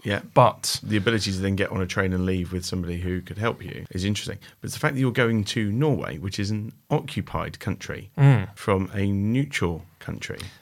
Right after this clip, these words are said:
Speaker 2: Admittedly, one that would likely to have residents more willing to help you.
Speaker 1: Correct.
Speaker 2: Because, of course, if, if he escaped from an internment camp within Sweden and then made contact with a Swede while staying in Sweden,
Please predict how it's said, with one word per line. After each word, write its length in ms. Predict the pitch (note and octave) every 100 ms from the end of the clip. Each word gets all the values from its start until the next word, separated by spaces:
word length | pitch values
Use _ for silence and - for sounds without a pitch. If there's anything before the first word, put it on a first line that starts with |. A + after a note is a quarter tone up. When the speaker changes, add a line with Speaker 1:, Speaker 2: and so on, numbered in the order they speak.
| -
Speaker 2:
Admittedly, 440 | D#3 F#3 F#3+ F#3 D#3
one 220 | D3+ D3
that 100 | C3+
would 140 | C#3
likely 380 | B2+ C3+ C3+ A#2+
to 200 | - A#2+
have 600 | G2+ A#2 A2+ A2 - - -
residents 500 | B2 A#2+ A#2+ A2+ -
more 180 | B2 A2+
willing 260 | A2+ G#2+ G2+
to 80 |
help 400 | - C3 B2+ - -
you. 200 | - D3 -
Speaker 1:
Correct. 460 | - B2 D3 C3 -
Speaker 2:
Because, 200 | - A#2
of 60 | -
course, 260 | C#3+ B2+
if, 340 | B3+ - - -
if 140 | C3+ C#3
he 120 | B2
escaped 360 | A#2 - E3 D#3+
from 120 | C3+
an 100 | A#2
internment 400 | A2+ C#3 B2+ -
camp 180 | B2 A2
within 220 | A#2 A2+
Sweden 360 | - C3+ A#2+ G#2+
and 120 | A2
then 180 | A2 A2
made 200 | G#2 G2+
contact 480 | - G#2+ A2 E2 -
with 160 | -
a 40 | -
Swede 500 | - C#3+ - - - _ _ -
while 220 | B2 A2
staying 340 | - B2 A#2 G#2+
in 120 | G#2
Sweden, 540 | - C3 C3+ D3 C3